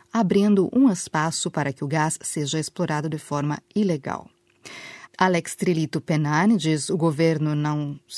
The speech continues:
não consegue resolver o assunto de Cabo Delgado, deve demitir-se. Eu acho que o povo, as organizações da sociedade civil,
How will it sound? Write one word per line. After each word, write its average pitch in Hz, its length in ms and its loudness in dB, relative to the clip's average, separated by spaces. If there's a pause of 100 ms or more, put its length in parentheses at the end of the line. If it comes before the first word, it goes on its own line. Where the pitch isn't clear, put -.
não 170 140 2
consegue 151 420 -4
resolver 151 460 -2
o 139 60 -4
assunto 151 400 -4
de 147 100 -6
Cabo 143 260 -6
Delgado, 156 540 0
deve 170 340 -2
demitir-se. 202 760 2 (320)
Eu 156 120 -2
acho 139 280 -6
que - 100 -12
o 156 40 -6
povo, 170 440 2
as 151 140 -4
organizações 151 800 -2
da 147 100 -6
sociedade 147 560 -4
civil, 170 360 0